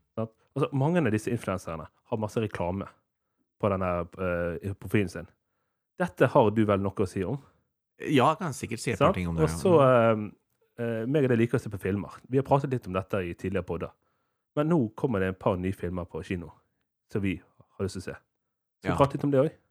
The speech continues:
Speaker 2: Det skal vi også.
Speaker 1: Ja, da gjør vi det.
Speaker 2: Og så har jeg en spoiler, en nyhet. Taylor Swift kommer ut med en ny single i morgen, eller album. Yes, det må vi høre på, alle sammen. Jeg er sånn
Speaker 1: Altså, hvis du hører på denne podcasten nå, så kommer den ut i dag.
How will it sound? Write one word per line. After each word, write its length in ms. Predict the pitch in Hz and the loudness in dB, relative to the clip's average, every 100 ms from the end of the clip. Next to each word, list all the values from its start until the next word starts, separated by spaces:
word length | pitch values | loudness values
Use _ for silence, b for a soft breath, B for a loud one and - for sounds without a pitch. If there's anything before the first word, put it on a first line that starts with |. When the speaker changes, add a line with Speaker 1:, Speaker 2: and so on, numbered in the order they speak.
| _ | _
Speaker 2:
Det 100 | 151 | -6
skal 120 | 143 127 | 0 2
vi 60 | |
også. 160 | 113 98 _ - | 2 -2 _ -2
Speaker 1:
Ja, 120 | 139 - | -2 -2
da 60 | 160 | 0
gjør 120 | 160 | 2
vi 40 | 101 | 2
det. 100 | 92 - | -2 -6
Speaker 2:
Og 60 | 123 | -4
så 80 | 139 | 0
har 120 | 151 | 2
jeg 40 | 135 | 0
en 40 | - | 0
spoiler, 320 | 143 135 98 104 | 0 2 0 -2
en 80 | 110 | -2
nyhet. 460 | 123 123 101 - | 0 0 -2 -6
Taylor 200 | - 139 | -2 0
Swift 260 | 139 151 147 | 0 0 -2
kommer 200 | - 117 | -2 -2
ut 100 | 117 | -2
med 60 | 117 | -2
en 60 | 110 | -2
ny 100 | 117 | -2
single 300 | - 113 101 | -2 -2 0
i 40 | |
morgen, 320 | 95 90 90 | 2 2 0
eller 120 | 95 | 0
album. 340 | 95 101 87 82 - _ | 0 0 -2 -4 -12 _
Yes, 400 | 113 117 - - - _ _ | -2 -2 -4 -14 -20 _ _
det 80 | 110 | -2
må 60 | 98 | 0
vi 60 | |
høre 80 | 92 | 0
på, 140 | 87 85 | 0 -4
alle 100 | 92 | -6
sammen. 300 | 90 90 85 - _ _ _ _ | -4 -4 -6 -12 _ _ _ _
Jeg 80 | - | -6
er 40 | |
sånn 260 | 95 92 82 - _ _ _ _ | -4 -4 -6 -12 _ _ _ _
Speaker 1:
Altså, 160 | 123 131 | 2 2
hvis 100 | 127 | 2
du 80 | 131 | 4
hører 200 | 123 139 | 4 4
på 60 | 135 | 4
denne 200 | 120 123 | 2 2
podcasten 460 | 127 117 107 - 113 | -2 -2 -2 -2 -2
nå, 60 | 131 | -2
så 120 | - | -2
kommer 200 | 113 104 | 0 0
den 80 | 98 | 0
ut 60 | 95 | -2
i 40 | |
dag. 180 | 85 | -4